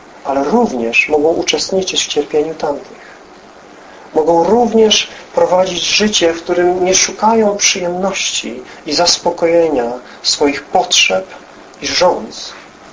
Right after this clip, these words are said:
ale są gotowi na to, żeby żyć ofiarniczym życiem, żeby rezygnować w tym świecie z różnych przyjemności na rzecz tego, żeby służyć, na rzecz tego, żeby być pomocą dla innych, którzy cierpią.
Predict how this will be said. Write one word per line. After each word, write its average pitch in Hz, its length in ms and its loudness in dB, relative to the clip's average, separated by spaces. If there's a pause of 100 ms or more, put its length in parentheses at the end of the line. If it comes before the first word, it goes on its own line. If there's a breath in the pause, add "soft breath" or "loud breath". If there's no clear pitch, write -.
(560 loud breath)
ale 143 180 0
są 156 220 2
gotowi 170 400 0
na 170 140 2
to, 170 140 -4
żeby 151 260 -4
żyć 156 220 -6
ofiarniczym 147 800 -6
życiem, 117 360 -14 (580 loud breath)
żeby 151 280 2
rezygnować 185 960 2
w - 80 -10
tym 147 160 0
świecie 143 540 0
z - 100 -10
różnych 175 300 -6
przyjemności 160 920 -4 (440 loud breath)
na 143 140 2
rzecz 165 360 0
tego, 156 300 0
żeby 143 280 0
służyć, - 680 -8 (540 loud breath)
na 156 120 4
rzecz 185 300 2
tego, 170 280 2
żeby 160 260 0
być 151 180 -4
pomocą 151 720 0 (240 loud breath)
dla 143 140 0
innych, 143 380 -4
którzy - 200 -8
cierpią. - 480 -8